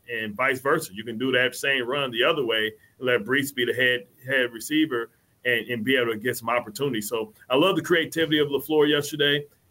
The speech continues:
I thought he, you know, did a, did a lot with what he, what he had. I mean, I didn't expect Vera Tucker to move to, to left tackle, but, I mean, he played and held up well. It just shows you how talented he is as a player.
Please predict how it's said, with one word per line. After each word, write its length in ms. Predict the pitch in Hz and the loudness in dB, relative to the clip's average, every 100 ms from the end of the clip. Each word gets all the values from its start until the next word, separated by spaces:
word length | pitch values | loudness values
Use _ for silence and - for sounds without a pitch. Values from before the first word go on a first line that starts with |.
| - | -6
I 140 | 120 | -2
thought 200 | 120 139 | 0 2
he, 60 | 139 | 2
you 180 | 131 143 | 2 2
know, 260 | 120 117 - _ - | 2 2 -8 _ -2
did 120 | 139 | 0
a, 200 | 120 113 - 143 | 0 -2 -6 -4
did 140 | 127 | -2
a 40 | |
lot 260 | 110 123 123 | 0 0 0
with 100 | 123 | 0
what 140 | 127 | 2
he, 240 | 123 117 - | 2 0 -6
what 180 | 131 123 | -4 -2
he 60 | |
had. 400 | 117 135 135 135 | 0 2 2 0
I 80 | 127 | -2
mean, 360 | 120 117 107 104 _ - | -4 -4 -6 -10 _ -2
I 80 | 127 | 0
didn't 220 | 147 131 | 0 0
expect 520 | 120 - 143 135 - _ _ - | -4 0 0 0 -4 _ _ -2
Vera 240 | 131 131 | 2 2
Tucker 300 | 127 135 135 | 2 -2 -2
to 60 | 113 | -2
move 380 | 127 139 139 - | 0 0 0 0
to, 220 | 123 113 | 0 0
to 100 | 113 | -2
left 320 | 117 131 - | 0 0 -2
tackle, 420 | 131 123 127 143 | -2 -2 -2 -4
but, 260 | 123 107 - _ _ - | -2 -2 -4 _ _ -10
I 40 | |
mean, 120 | 127 | -6
he 80 | 120 | -6
played 400 | 127 135 135 131 | -2 2 2 2
and 100 | 113 | -2
held 240 | 127 127 123 | 0 0 2
up 180 | 110 107 | 0 0
well. 320 | 123 127 120 | 2 2 0
It 80 | 120 | -2
just 180 | 120 | -6
shows 260 | - 135 123 | -2 -2 -2
you 80 | 120 | -2
how 140 | 120 | -2
talented 520 | - 123 123 120 113 | -2 -4 -2 -4 -6
he 240 | 110 131 123 | -2 0 2
is 180 | 113 113 | 0 -2
as 100 | 107 | -8
a 60 | |
player. 460 | - 143 120 101 | -6 0 0 0